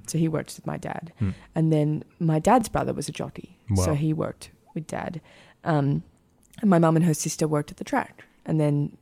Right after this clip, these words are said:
Speaker 1: my mum's sister worked in the office with my mum. And then my mum's cousin, um, Heather,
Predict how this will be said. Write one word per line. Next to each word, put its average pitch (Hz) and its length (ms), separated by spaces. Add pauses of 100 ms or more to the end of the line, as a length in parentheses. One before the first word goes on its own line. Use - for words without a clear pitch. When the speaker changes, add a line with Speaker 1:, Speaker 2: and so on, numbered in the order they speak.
(220)
Speaker 1:
my 170 140
mum's 151 220
sister - 220
worked 151 180
in 185 60
the 202 80
office 202 320
with 151 80
my 156 120
mum. 175 360
And - 140 (400)
then 151 220
my 147 140
mum's 143 340
cousin, 160 520 (200)
um, 143 480 (440)
Heather, 170 460